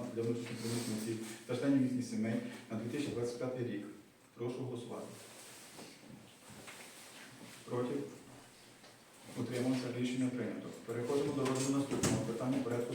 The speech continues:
денного. Про ліквідацію Жабинецької початкової школи, філії Гуківського ліцею Гуківської сільської ради доповідає Роконовська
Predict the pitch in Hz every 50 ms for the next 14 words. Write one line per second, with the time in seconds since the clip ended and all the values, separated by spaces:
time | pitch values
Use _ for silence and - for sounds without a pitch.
0 | 110 107 101 98 101 104 - - - 117 113 117 120 120 123 120 127 131 131 139
1 | 147 139 123 123 120 127 123 123 117 - 127 135 127 - 120 117 120 - 135 127
2 | 127 131 123 - - - 117 113 110 113 - 123 123 117 127 123 117 - 120 -
3 | - - - - 113 110 113 113 110 110 113 117 117 117 135 139 - - - 113
4 | 110 107 113 107 - 110 110 107 104 104 113 - - - - - - - - -
5 | - 117 110 117 110 113 117 131 135 135 113 107 - 107 113 127 123 127